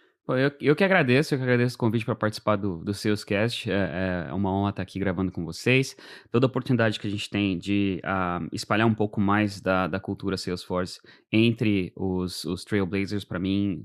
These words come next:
sempre, eu vou, vou sempre tá participando, pode contar comigo.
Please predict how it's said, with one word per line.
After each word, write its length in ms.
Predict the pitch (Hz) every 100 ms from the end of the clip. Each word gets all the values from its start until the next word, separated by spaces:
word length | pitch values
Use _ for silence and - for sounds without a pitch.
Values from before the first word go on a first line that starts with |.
| -
sempre, 340 | 92 95 - -
eu 160 | 98 -
vou, 400 | 98 95 101 -
vou 100 | 98
sempre 320 | - 104 107
tá 120 | 90
participando, 440 | 85 95 - 85 80
pode 180 | 92 -
contar 220 | 92 98
comigo. 420 | - 104 82